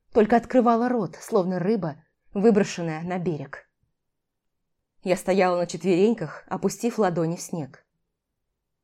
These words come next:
И в этот момент мой взгляд случайно подметил то, что происходило с кожей на моих руках.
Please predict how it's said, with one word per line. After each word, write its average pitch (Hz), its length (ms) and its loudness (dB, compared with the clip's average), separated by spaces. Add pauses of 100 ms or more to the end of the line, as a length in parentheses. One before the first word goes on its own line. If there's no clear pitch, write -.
И 196 80 -4
в 175 60 0
этот 190 220 -2
момент 196 540 -2 (380)
мой 220 240 2
взгляд 220 340 0
случайно 208 520 -2
подметил 202 560 -2
то, 262 200 -4
что - 160 -8
происходило 190 640 0
с 254 120 -12
кожей 226 360 -2
на 185 100 -4
моих 185 260 -6
руках. - 480 -8